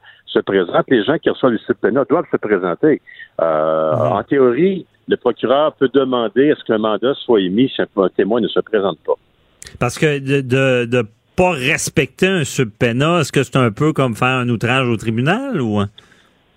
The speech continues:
Speaker 1: Ben, d'une certaine façon, oui, effectivement, parce que c'est un ordre de la Cour, hein, on, c'est la Cour qui oblige une personne à se présenter. Donc, la personne qui se présente pas, effectivement, il peut, il peut y avoir des sanctions. Puis, normalement, mais c'est, c'est vraiment rare que ça arrive,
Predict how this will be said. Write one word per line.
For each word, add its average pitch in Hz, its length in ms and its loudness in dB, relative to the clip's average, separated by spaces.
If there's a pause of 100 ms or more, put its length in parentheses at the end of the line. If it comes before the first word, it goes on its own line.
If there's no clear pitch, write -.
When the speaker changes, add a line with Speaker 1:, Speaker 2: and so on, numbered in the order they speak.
(180)
Speaker 1:
Ben, 101 180 2
d'une 113 160 0
certaine 127 320 -2
façon, 113 500 0
oui, 110 140 4
effectivement, 143 420 -2
parce 147 140 -2
que - 40 -16
c'est 120 60 0
un 110 60 0
ordre 117 180 2
de 107 60 2
la 92 60 0
Cour, 180 320 2
hein, 123 120 0
on, 117 220 2 (180)
c'est 120 60 2
la 104 100 2
Cour 139 320 0
qui 92 220 -20 (300)
oblige 101 360 2
une 104 120 2
personne - 280 0
à 107 60 2
se - 140 -2
présenter. 90 580 0
Donc, 117 220 -2
la 113 80 0
personne - 340 -2
qui - 160 -12
se - 60 0
présente 90 480 -2
pas, - 80 0
effectivement, - 480 -2
il 113 80 -2
peut, 117 260 0 (320)
il 95 80 0
peut 120 140 0
y - 20 4
avoir 110 140 2
des 98 160 -2
sanctions. 110 400 -2
Puis, - 160 -16 (300)
normalement, 113 640 0 (280)
mais 92 300 -2
c'est, 113 160 -2
c'est 113 60 0
vraiment 104 260 -2
rare 131 340 0
que 113 100 -4 (100)
ça 101 160 2
arrive, 120 420 -10